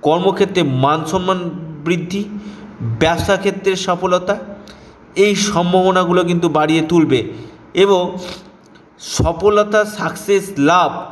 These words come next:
এই সময় কিন্তু আপনাদেরকে কিন্তু দিবে এই শনি। এই শনি মহারাজ মেষ রাশির ক্ষেত্রে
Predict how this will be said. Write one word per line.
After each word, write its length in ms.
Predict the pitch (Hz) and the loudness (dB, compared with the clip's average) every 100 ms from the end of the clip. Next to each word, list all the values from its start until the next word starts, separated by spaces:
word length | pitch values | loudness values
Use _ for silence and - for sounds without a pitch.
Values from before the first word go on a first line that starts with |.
| - - - | -18 -20 -4
এই 200 | 185 190 | -2 -2
সময় 340 | 185 170 175 | -6 -4 -4
কিন্তু 500 | 170 170 196 214 214 | -4 0 4 4 2
আপনাদেরকে 560 | - 147 - 165 160 156 | -4 -4 0 0 2 0
কিন্তু 320 | 151 160 180 | 0 -2 -2
দিবে 280 | 151 156 139 | 2 2 2
এই 160 | 117 131 | 2 0
শনি। 340 | - 139 113 110 - - - - - - - - - - - - - - - - 135 | 0 0 -2 -8 -14 -20 -20 -20 -20 -20 -20 -20 -20 -20 -18 -16 -14 -14 -14 -4 0
এই 120 | 147 | 0
শনি 360 | - 165 196 | 2 2 4
মহারাজ 420 | 214 202 208 208 - - - - - - _ _ _ 156 | 4 6 4 2 -2 -10 -16 -20 -20 -20 _ _ _ -12
মেষ 400 | 135 160 180 - | -2 0 2 0
রাশির 240 | 202 202 | 0 0
ক্ষেত্রে 640 | 202 208 202 202 196 202 | 0 0 0 4 4 4